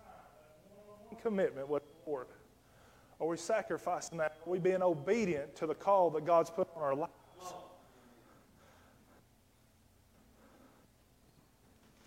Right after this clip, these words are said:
I was at that church and I held this up and challenged the people. There's a lady to come home with me.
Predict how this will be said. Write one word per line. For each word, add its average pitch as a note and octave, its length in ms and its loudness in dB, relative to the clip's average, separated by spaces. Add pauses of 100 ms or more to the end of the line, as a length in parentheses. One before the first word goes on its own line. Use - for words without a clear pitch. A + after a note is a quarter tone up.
(220)
I C#3+ 80 2
was D3+ 140 2
at E3 140 2
that E3+ 160 -4
church F#3 320 4
and D3 100 -4
I C#3 40 -2
held E3 180 2
this D#3+ 200 -2
up F3 180 4
and B2+ 80 -10
challenged E3+ 420 -2
the C3+ 40 -12
people. G3 380 -4 (2000)
There's D3 140 -4
a D3+ 60 -2
lady E3 220 2 (2500)
to B2 60 -16
come D3 180 -6
home C#3 240 -2
with G#2+ 200 -4
me. G#2+ 100 -12